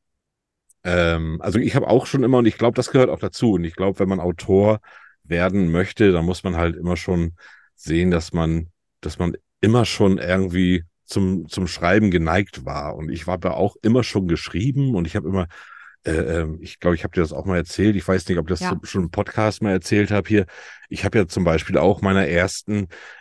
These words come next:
Speaker 1: äh, Campingplatzliebe einen Brief geschrieben
Speaker 2: Mhm.
Speaker 1: über dreihundertfünfundsechzig Seiten,
Speaker 2: Stimmt.
Speaker 1: damit sie jeden Tag eine Seite zum Lesen hat.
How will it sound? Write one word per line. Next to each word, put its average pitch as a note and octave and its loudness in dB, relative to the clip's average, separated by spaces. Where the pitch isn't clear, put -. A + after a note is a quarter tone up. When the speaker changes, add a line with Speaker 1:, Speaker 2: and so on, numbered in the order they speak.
Speaker 1:
äh, F2 2
Campingplatzliebe G2+ 2
einen F2+ 2
Brief G2 0
geschrieben G2 0
Speaker 2:
Mhm. E2 2
Speaker 1:
über E2+ 2
dreihundertfünfundsechzig F2 0
Seiten, F2 -2
Speaker 2:
Stimmt. - -6
Speaker 1:
damit F#2+ 2
sie F#2+ 0
jeden F#2 2
Tag F2 0
eine F#2+ 2
Seite E2 -2
zum E2 -4
Lesen D#2 -2
hat. C#2 -14